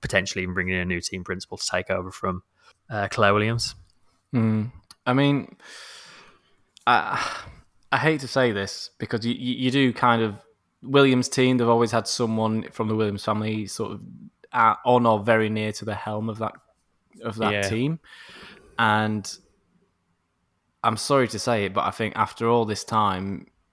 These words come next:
Speaker 2: for the team to have gone in the direction it has gone under the leadership it's been under, something has to change, doesn't it?
Speaker 1: It, unfortunately, the way they work just isn't really viable anymore, is it? I mean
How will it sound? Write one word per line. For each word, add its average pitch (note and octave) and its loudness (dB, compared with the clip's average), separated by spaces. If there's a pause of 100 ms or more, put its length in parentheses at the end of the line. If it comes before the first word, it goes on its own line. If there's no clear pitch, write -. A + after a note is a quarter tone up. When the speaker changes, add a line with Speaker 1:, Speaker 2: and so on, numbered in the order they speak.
(220)
Speaker 2:
for - -6
the A2 2
team A#2 2
to - 0
have G#2 0
gone A2 2
in G#2 0
the G#2 -4
direction G#2+ -2
it G2+ -4
has A2 -2
gone E2+ -6 (460)
under G#2+ 2
the G2+ 0
leadership G#2 -2
it's - -8
been G2+ -2
under, G2 -4 (800)
something A2 -2
has G#2+ 0
to - -16
change, G2+ -2
doesn't A#2 -6
it? - -14 (880)
Speaker 1:
It, D3+ 2
unfortunately, B2 4
the G#2+ 2
way G#2+ 4
they G2+ 4
work G2 4 (140)
just - -2
isn't G#2+ -2
really G2 0
viable F#2 2
anymore, F#2+ 0
is G#2 -4
it? - -6
I G#2 -4
mean G2 0